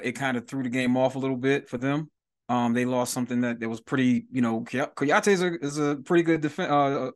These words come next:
defensive midfielder. So that, that definitely changed the game for them, uh, when he got hurt. Uh, and then a couple of those yellow cards kinda threw him off as well. I,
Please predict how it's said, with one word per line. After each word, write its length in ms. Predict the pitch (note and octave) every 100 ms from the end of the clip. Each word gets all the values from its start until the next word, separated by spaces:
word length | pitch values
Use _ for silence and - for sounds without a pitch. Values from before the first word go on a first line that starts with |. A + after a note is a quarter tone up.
| -
defensive 320 | B2 D#3+ D3+
midfielder. 420 | E3+ C#3 B2+ B2
So 320 | - C3 A#2+ - _ - - _ -
that, 260 | A#2+ C3+ A#2
that 200 | C#3+ C3
definitely 300 | D3 C#3+ B2+
changed 340 | D3 C#3+ B2+
the 80 | B2
game 240 | C3 C#3
for 120 | B2+
them, 380 | A#2 A#2+ A2+ A2+ -
uh, 100 | A#2+
when 140 | A#2
he 60 | A#2
got 200 | B2 A#2+
hurt. 280 | B2+ A2+ - _ _ _ _ -
Uh, 240 | A2+ A#2 A2+
and 80 | A#2+
then 300 | B2+ B2 A2+
a 80 | A2+
couple 240 | C3+ C3
of 60 | C3+
those 100 | B2+
yellow 200 | D3 C#3+
cards 360 | C#3+ C3 B2+
kinda 200 | - B2+
threw 200 | B2 C#3
him 100 | C3
off 160 | B2+ A#2+
as 100 | A#2
well. 500 | B2 B2+ B2 A#2+ C3+
I, 160 | -